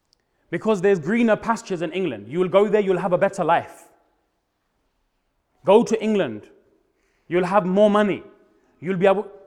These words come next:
look, this person went to England ten years ago. Look, Masha, look at his houses, look at his empire. So our forefathers did the same thing. Because maqsad,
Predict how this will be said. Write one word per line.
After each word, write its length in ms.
look, 440
this 180
person 340
went 160
to 80
England 300
ten 220
years 180
ago. 180
Look, 260
Masha, 260
look 160
at 80
his 120
houses, 440
look 120
at 80
his 140
empire. 440
So 120
our 200
forefathers 500
did 120
the 80
same 240
thing. 200
Because 280
maqsad, 560